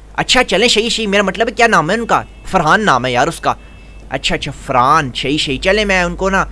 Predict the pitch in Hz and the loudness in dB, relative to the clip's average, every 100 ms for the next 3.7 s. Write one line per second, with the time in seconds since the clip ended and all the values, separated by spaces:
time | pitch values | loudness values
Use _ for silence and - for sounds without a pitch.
0 | - 196 190 190 220 170 131 143 160 170 | -4 0 0 2 2 2 2 2 2 0
1 | 147 143 151 123 - 147 165 170 196 190 | 0 0 -6 -10 -4 0 2 2 0 2
2 | 196 190 180 170 143 139 151 180 202 160 | 2 4 4 4 0 2 4 2 -2 -2
3 | 147 147 143 156 170 202 | -2 0 -2 -2 -2 -2